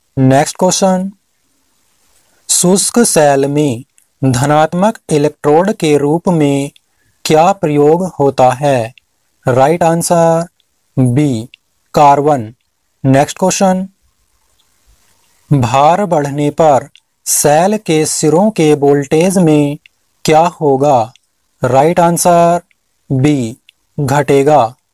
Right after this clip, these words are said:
Next question, Voltaic cell में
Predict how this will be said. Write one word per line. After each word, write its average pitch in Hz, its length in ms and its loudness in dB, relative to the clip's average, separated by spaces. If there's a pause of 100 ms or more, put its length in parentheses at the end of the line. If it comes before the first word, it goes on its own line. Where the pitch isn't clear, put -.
(340)
Next 135 320 0
question, 185 540 -2 (1200)
Voltaic 165 800 0
cell 143 400 0
में 135 340 -2